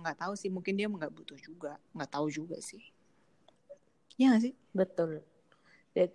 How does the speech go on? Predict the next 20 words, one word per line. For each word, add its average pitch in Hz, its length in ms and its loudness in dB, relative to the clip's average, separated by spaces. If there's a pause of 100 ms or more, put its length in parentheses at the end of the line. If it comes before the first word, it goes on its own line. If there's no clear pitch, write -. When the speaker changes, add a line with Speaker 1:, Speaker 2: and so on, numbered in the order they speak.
(120)
Speaker 2:
betul. 175 480 2
Jadi 175 160 2
kalau 233 240 4
menurut 180 320 0
gue 202 320 4
ya, 160 160 0 (320)
kalau, 175 320 6 (320)
ya 180 240 6
lu, 233 240 6 (160)
lu 247 80 4
bisa 196 240 4
ngeliat 175 320 -6
gini 208 160 2
sih, 156 240 -4
kalau 165 160 2
misalnya 160 320 -2
lu 156 80 -4
emang 160 80 -6
profesional, 151 500 -4 (640)
pertama 170 480 2